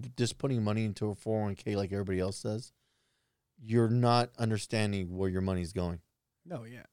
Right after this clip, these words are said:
Speaker 1: It's the equivalent of you just buying or throwing in the toilet. Like, if the funds, 'cause you gotta keep in mind, these funds, these, like, Nationwide and shit like that, they skim off your monthly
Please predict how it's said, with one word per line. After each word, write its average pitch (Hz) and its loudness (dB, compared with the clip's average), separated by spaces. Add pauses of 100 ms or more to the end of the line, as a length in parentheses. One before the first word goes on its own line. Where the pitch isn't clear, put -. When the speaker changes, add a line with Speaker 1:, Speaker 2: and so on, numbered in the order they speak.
(120)
Speaker 1:
It's - 0
the 131 4
equivalent 143 8
of 113 0
you 123 4
just 110 -2
buying 107 4 (320)
or 110 0
throwing 120 2
in 110 0
the 101 -2
toilet. 101 -2 (120)
Like, 95 -4 (380)
if - 4
the 180 6
funds, 175 6 (100)
'cause 143 4
you 160 -2
gotta 180 8
keep 185 -4
in 143 0
mind, 139 4
these 170 0
funds, 135 0
these, 120 -4
like, 107 0
Nationwide 117 0
and 117 -4
shit - -4
like 123 -2
that, 135 -2 (340)
they 151 8
skim 127 2 (300)
off 110 4
your 110 0
monthly 113 0